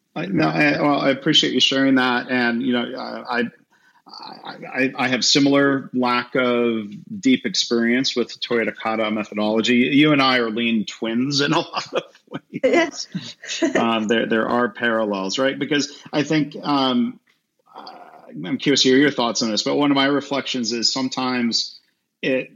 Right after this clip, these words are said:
Speaker 1: learning and experience obviously is helpful, but sometimes it creates its own burden where it's qu-, it's easy for someone to say, "Well, I know this already," or, you know, there, if, if, if there's an opportunity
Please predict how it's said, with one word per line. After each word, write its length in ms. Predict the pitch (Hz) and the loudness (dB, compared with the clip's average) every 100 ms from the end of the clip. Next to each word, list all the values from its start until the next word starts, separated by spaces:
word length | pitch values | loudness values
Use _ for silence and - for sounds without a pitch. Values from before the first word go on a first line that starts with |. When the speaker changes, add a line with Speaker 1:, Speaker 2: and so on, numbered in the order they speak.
| - - - - | -18 -12 -8 2
Speaker 1:
learning 540 | 147 151 165 165 156 | 4 6 4 4 4
and 80 | 135 | 2
experience 880 | 120 - - 147 143 139 135 120 - | 2 0 0 2 4 4 2 0 -2
obviously 500 | 131 123 120 135 113 | -2 -2 0 0 0
is 140 | 104 | -2
helpful, 380 | 147 151 127 113 | -2 -2 -2 -2
but 100 | 110 | 0
sometimes 440 | 123 120 127 113 | -2 -2 -2 -4
it 140 | 113 - | -4 -4
creates 300 | 127 113 117 | 0 0 0
its 160 | 101 | -2
own 220 | 110 98 90 | 0 0 0
burden 520 | 117 147 127 90 104 | 4 4 4 0 -2
where 280 | 101 104 - - - | 0 -2 -4 -12 -6
it's 240 | - - - | -2 -2 -2
qu-, 160 | 160 | -2
it's 220 | 139 113 | 2 4
easy 260 | 131 120 123 | 4 4 2
for 140 | - | 0
someone 260 | 120 123 117 | 2 4 4
to 40 | - | 4
say, 80 | |
"Well, 220 | 131 135 135 | 4 2 2
I 120 | 147 | 0
know 300 | 156 139 143 | 2 2 2
this 280 | 127 117 - | 2 2 0
already," 640 | 110 101 101 101 104 104 | -2 -2 -4 -6 -8 -8
or, 260 | 107 107 117 | -6 -6 -4
you 140 | 120 | -2
know, 100 | 110 - - - | -4 -6 -8 0
there, 160 | 135 | 2
if, 180 | 143 127 | 2 -2
if, 300 | 78 123 - | 0 -2 -2
if 180 | - 107 | -6 -2
there's 220 | 127 113 | 0 2
an 60 | 120 | 2
opportunity 480 | 117 - - 120 | 0 -2 -2 0